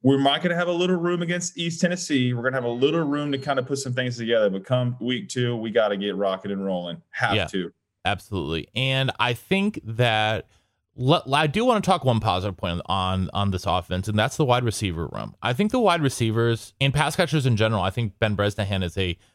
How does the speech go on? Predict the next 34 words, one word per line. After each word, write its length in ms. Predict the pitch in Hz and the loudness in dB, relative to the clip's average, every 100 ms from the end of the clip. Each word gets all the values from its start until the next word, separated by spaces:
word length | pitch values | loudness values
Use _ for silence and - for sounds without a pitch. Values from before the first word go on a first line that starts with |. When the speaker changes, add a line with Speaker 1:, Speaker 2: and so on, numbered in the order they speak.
| _ - | _ -6
Speaker 2:
fantastic 720 | 95 - - 110 107 - 87 | -4 -4 -2 0 0 -4 -8
tight 240 | - 85 | -6 -4
end. 300 | 85 67 - _ _ _ _ _ | -6 -8 -14 _ _ _ _ _
And 320 | 117 113 110 | -2 -2 -2
I, 160 | 110 123 | 0 -2
but 180 | 117 139 | 0 0
I 160 | 104 175 | 2 0
think 240 | - 262 | 0 0
that 200 | 170 117 | 0 0
this 280 | 131 156 - - | 0 0 -4 -2
is 480 | 120 123 120 110 - - _ _ | 2 2 2 0 -4 -16 _ _
a 140 | 120 123 | 0 0
very 680 | 87 95 95 120 156 247 | -2 -6 -2 2 2 2
deep 420 | 214 - 120 196 - | 0 0 -2 0 0
and 300 | 127 117 104 | 2 2 0
very 380 | 113 131 160 | 0 2 0
skilled 560 | 135 - - 127 127 151 | 0 -6 -2 2 4 2
wide 260 | 95 104 113 | 2 2 0
receiver 460 | 95 - 117 135 | -2 -2 -2 0
room. 280 | 143 160 165 - - - | 0 2 0 -2 -16 -2
It's 200 | 123 104 | -2 0
definitely 440 | - 139 - 226 | 0 0 2 2
in 80 | 208 | 2
the 80 | 123 | 0
top 320 | - 120 - | 0 -2 0
half 400 | 67 104 117 147 | -2 0 0 -2
of 120 | 175 | -2
the 140 | 180 123 | -2 0
S 240 | 175 - | 0 0
E 120 | 202 | -4
C. 360 | - - 196 214 | -4 -2 -2 -2
You 220 | 143 151 | -2 0
could 180 | 196 175 | 0 0
even, 260 | 170 160 | 0 0